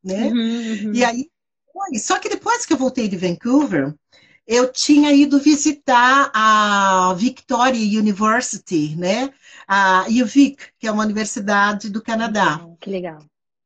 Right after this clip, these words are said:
Speaker 1: E aí, eu, quando eu voltei pro Brasil, eu falei assim, aí eu vi os cursos que tinham,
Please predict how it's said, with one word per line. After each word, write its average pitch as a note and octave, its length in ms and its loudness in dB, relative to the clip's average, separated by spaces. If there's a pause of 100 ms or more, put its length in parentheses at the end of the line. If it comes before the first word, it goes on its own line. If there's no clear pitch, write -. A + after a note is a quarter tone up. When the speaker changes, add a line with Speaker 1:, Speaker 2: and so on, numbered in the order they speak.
(340)
Speaker 1:
E - 60 -6
aí, C#4+ 840 2
eu, C#4+ 200 2
quando A4 200 -4
eu F4 80 0
voltei B3 460 -4
pro A3 140 -12
Brasil, G3+ 500 -6
eu C4 80 0
falei B3+ 280 -6
assim, C4+ 220 -8
aí D4+ 140 2
eu F4+ 60 0
vi E4 100 0
os F#4 140 -6
cursos G4 480 -6
que A3 120 -6
tinham, D3+ 440 -2